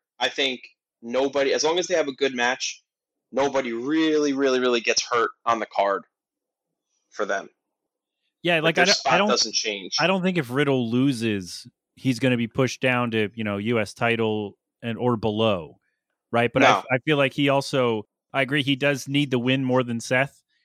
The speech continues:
Speaker 2: Whether or not that
Speaker 1: Mm-hmm.
Speaker 2: happens, you know, we'll find out. But, yeah, I mean, like we said, Seth is the guy who, who wins and losses don't always matter for some guys. And Seth is, in this case, Seth is that guy.
Speaker 1: And I think,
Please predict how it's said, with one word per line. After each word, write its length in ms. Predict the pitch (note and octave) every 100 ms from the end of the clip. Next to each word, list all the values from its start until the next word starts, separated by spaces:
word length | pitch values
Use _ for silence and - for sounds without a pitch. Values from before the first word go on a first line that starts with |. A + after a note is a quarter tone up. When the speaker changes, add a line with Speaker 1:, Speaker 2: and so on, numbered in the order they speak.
| _
Speaker 2:
Whether 220 | B2+ D3
or 40 | D3
not 200 | C#3 A#2
that 140 | B2
Speaker 1:
Mm-hmm. 20 |
Speaker 2:
happens, 640 | A#2+ C3 E3 D3+ C#3 - _ _
you 100 | A#2+
know, 100 | B2
we'll 160 | A#2 A2+
find 340 | - B2+ A2+
out. 240 | B2 A2+ -
But, 260 | A#2+ A2 G#2 _ _ _ _ _ _ _ -
yeah, 220 | F3+ A#2
I 60 |
mean, 240 | B2+ C#3 C3+
like 160 | D3 C#3+
we 100 | D#3
said, 220 | G3 C#3+
Seth 260 | - C#3 E3
is 140 | C#3
the 60 | C3
guy 300 | C3 C3 C3+
who, 200 | B2 A#2 -
who 580 | A#2 A#2 A#2 A2+ A2 B2 _ -
wins 260 | A#2 D3+
and 80 | D3
losses 320 | C#3+ C#3+ C#3+ B2
don't 180 | C#3 C3+
always 220 | C3+ B2
matter 260 | C#3+ C3+ A2+
for 100 | G#2+
some 180 | A2+ G#2+
guys. 240 | F#2+ F2+
And 120 | F#2+
Seth 300 | - A#2 A#2
is, 340 | C3 A#2 G#2+ - _ _ _
in 100 | B2+
this 160 | C#3 D#3
case, 260 | D3+ B2 -
Seth 200 | B2+ A#2
is 100 | G2+
that 200 | G#2 F#2
guy. 180 | F#2 - _ _ _ _ _ _ _ _ _ -
Speaker 1:
And 80 |
I 40 | C3+
think, 220 | F3+ D3+